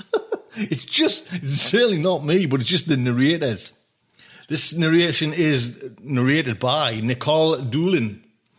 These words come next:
Nicole is a writer and a voice actor. Her fiction, poetry and plays have been published and presented,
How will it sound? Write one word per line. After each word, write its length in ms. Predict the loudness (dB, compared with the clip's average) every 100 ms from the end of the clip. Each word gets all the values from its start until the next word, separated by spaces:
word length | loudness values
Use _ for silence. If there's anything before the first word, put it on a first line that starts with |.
| _ _ -14 -8
Nicole 380 | -2 2 2 2
is 520 | 4 4 4 4 2
a 120 | 0
writer 400 | 0 2 0 -2 -2
and 160 | -2
a 60 | -2
voice 340 | -2 -2 0
actor. 400 | -4 -8 -10 -10 -4
Her 180 | -4
fiction, 460 | -2 -2 -2 -2 -4
poetry 320 | 2 2 2
and 160 | -4 -2
plays 240 | 0 0
have 80 | 0
been 160 | -2 -2
published 460 | -2 -2 -2 -4 -16 -20 -10
and 140 | -6
presented, 640 | -4 0 0 0 -2 -4